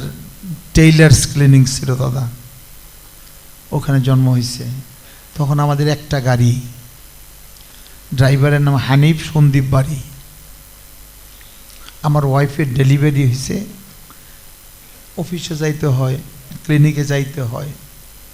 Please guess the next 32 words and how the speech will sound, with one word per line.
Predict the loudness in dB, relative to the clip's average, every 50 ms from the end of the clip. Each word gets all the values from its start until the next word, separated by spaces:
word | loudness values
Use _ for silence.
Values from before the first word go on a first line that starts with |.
| -20 -20 -20 -20 -20 -20 -20 -20 -20 -20 -20 -20 -20 -6 -2
আমাকে | 0 0 0 0 -2 -2
ড্রাইভার | 0 0 2 4 4 4 2 2
বলল, | 0 0 0 0 0
"হানিফ | 0 0 0 0 0 0 -2 -2
স্যার, | -4 -2 -2 0 0 -2 -4 -8 -10 -6
আমার | -4 -2 -2 -2 -2 -4 -4
তো | -6 -2
দুই | 0 0 0
দিনের | 2 0 0 0 0 -2
ছুটি | -4 -6 -4 -4 -2 -2
লাগবে।" | 0 -2 -2 -4 -8 -10 -10 -12 -12 -14 -18 -20 -20 -20 -20 -20 -20 -20 -20 -20 -20 -20 -20 -20 -20 -20 -20 -20 -20 -20 -20 -20 -20 -20 -20 -20 -20 -20 -20 -18 -6
আমি | -4 0 0
বলি, | 0 0 -2 -6 -8
"তোমার | -8 -8 -6 -6 -4
আম্মা | -4 -4 -2 -2 -4 -6
তো | -8 -12 -12
এখন | -6 -4 -2 -2
হাসপাতালে, | -2 -2 -4 -6 -6 -10 -10 -8 -6 -6 -6 -6 -6 -6 -8 -8 -8
অফিসে | -8 -8 -8 -8 -10 -10 -10 -8 -10 -10
দৌড়াদৌড়ি | -8 -8 -6 -6 -6 -6 -6 -6 -8 -8 -8
করতে | -8 -10 -10 -8 -8
হয়।" | -6 -6 -8 -10 -16 -20 -20 -20 -20 -20 -20 -20 -10 -8
বলে, | -4 -4 -4
"স্যার, | -4 -4 -4 -4
আমার | -2 -2 -4 -4 -8 -10
খুব | -10 -10 -10 -8
ঠেকা।" | -10 -10 -12 -12 -14 -16 -16 -18 -18 -20 -20 -20 -20 -20 -20 -20 -20 -20 -20 -20 -20 -20 -20 -20 -20 -20 -20 -20 -20 -20 -20 -20 -20 -20 -12 -6
আমি | -4 -2
বলি, | -2 -2 -2
"যাও, | -2 -4 -6 -6 -6
তাড়াতাড়ি | -6 -6 -4 -4 -6 -6 -6 -6 -4 -4
যাও | -4 -4 -4 -4 -6